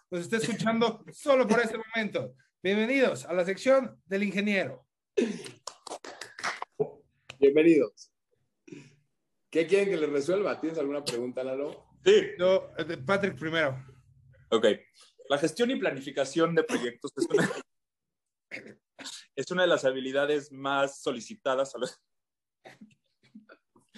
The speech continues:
Speaker 3: ¿es en serio la pregunta?
Speaker 2: A ver, otra vez, desde el principio.
Speaker 3: La gestión y planificación de proyectos es una de las habilidades más solicitadas a los ingenieros.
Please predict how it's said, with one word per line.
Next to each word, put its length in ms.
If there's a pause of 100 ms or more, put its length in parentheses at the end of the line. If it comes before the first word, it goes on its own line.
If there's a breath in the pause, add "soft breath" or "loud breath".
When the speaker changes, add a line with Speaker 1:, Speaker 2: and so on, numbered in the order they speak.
(240 loud breath)
Speaker 3:
¿es 140
en 120
serio 360
la 120
pregunta? 400 (520)
Speaker 2:
A 80
ver, 240
otra 240
vez, 140
desde 140
el 80
principio. 440 (440)
Speaker 3:
La 140
gestión 720
y 80
planificación 1120
de 100
proyectos 680
es 180
una 160
de 40
las 160
habilidades 380
más 200
solicitadas 580
a 40
los 160
ingenieros. 760